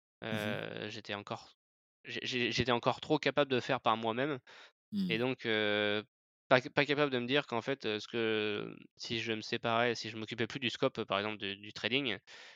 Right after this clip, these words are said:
Speaker 2: heu, quelqu'un pourrait le faire, heu, et me donner du temps pour, heu, que je fasse autre chose, quoi. Et
Speaker 1: Mmh.
Speaker 2: ça, j'avais pas été, heu, ça, j'ai pas été capable de le voir, heu, moi-même.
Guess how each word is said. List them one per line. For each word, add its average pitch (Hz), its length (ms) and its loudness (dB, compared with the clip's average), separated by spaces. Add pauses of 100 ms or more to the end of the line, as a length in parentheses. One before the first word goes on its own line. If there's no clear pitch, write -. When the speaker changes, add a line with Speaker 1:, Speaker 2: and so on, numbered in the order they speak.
(280)
Speaker 2:
heu, 104 120 0
quelqu'un 123 340 0
pourrait 110 200 0
le 101 40 -6
faire, 127 320 4
heu, 101 260 4
et 110 80 -4
me 107 80 -8
donner 110 280 -2
du 107 140 -4
temps 131 200 0
pour, 104 360 -2
heu, 95 80 -2
que - 100 -18
je - 60 -14
fasse - 180 -10
autre - 100 -10
chose, 104 120 -8
quoi. - 100 -20 (640)
Et - 20 -4
Speaker 1:
Mmh. - 20 -4
Speaker 2:
ça, 120 120 2
j'avais 98 300 2
pas 110 160 2
été, 107 340 0
heu, 98 380 -2
ça, 131 120 2
j'ai 120 120 0
pas 131 100 4
été 120 140 0
capable 120 260 -2
de 117 60 2
le 107 120 0
voir, 113 440 4
heu, - 20 -6
moi-même. 117 400 -2